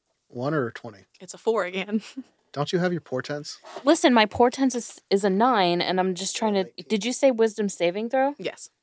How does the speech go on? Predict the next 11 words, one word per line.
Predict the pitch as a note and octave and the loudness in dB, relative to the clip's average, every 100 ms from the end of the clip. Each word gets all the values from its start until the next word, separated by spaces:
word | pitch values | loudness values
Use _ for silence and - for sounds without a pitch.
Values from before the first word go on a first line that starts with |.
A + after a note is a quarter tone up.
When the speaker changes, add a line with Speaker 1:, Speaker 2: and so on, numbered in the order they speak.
| _ _ _ F#3+ | _ _ _ 0
Speaker 3:
Um, | G#3 G3+ G3 G3 F#3+ F#3+ - | 2 4 4 4 2 0 -4
I, | - - | -6 -6
like, | F#3 G3+ G3 | 0 2 2
it's | G3 | 0
still | - G3 | -2 -2
a | D#3+ | 0
fail. | G#3+ D3 G2 D#3 _ | 2 2 0 -8 _
Speaker 1:
Nine | B2 B2 A#2+ A2+ | -12 -10 -10 -12
and | A3 - | -12 -12
a | |
nineteen. | F#2+ - _ - B2 - | -12 -18 _ -16 -16 -18